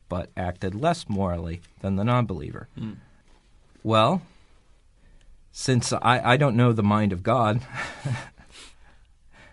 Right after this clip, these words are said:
Speaker 1: and am not even sure if one exists, I, I guess I, I guess I really have no, no way to, to know these things.
Speaker 2: Yeah.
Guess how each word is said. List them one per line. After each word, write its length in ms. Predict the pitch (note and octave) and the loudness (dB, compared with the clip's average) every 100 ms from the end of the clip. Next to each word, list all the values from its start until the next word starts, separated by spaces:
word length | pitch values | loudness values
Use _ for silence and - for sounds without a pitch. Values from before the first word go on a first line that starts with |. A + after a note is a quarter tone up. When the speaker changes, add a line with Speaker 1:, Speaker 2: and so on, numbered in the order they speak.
| - - - | -20 -16 -4
Speaker 1:
and 520 | G#2 G2+ F2+ A#2+ - | 0 0 0 -4 -4
am 160 | A2 G#2 | 0 2
not 160 | A2 A2+ | 4 2
even 180 | G2 | 0
sure 180 | F#2 G#2+ | -2 -2
if 140 | F#2+ - | -4 -2
one 180 | G2+ F#2 | 0 0
exists, 680 | F2 A2 B2 B2+ - - - - - - _ F2+ | -2 -2 -2 -4 -10 -12 -16 -20 -20 -20 _ -8
I, 240 | F2 G2 | -2 -2
I 40 | |
guess 240 | G2 B2 B2+ | 0 0 2
I, 260 | G#2 G#2 - | 0 0 -2
I 100 | G2+ | -4
guess 220 | A2 A2+ | -2 -2
I 120 | G#2+ G2 | -2 -2
really 380 | G#2 A#2+ A2 | 0 0 0
have 180 | G#2 G2+ | 0 0
no, 400 | G2+ G#2 G2+ G2 - - _ - _ _ _ | 2 2 2 -2 -8 -20 _ -20 _ _ _
no 220 | - G2+ A2 | -4 0 2
way 300 | G2+ G#2 B2 | 2 2 0
to, 260 | B2 B2 A#2+ | 0 -2 -2
to 180 | B2 G#2+ | 0 2
know 220 | A#2+ G#3+ | 2 2
these 280 | F#2+ E2+ - | -2 -4 -6
things. 420 | F2+ F2 F2 - | -4 -2 -4 -4
Speaker 2:
Yeah. 340 | C#3 A2 A2+ | -4 -4 -8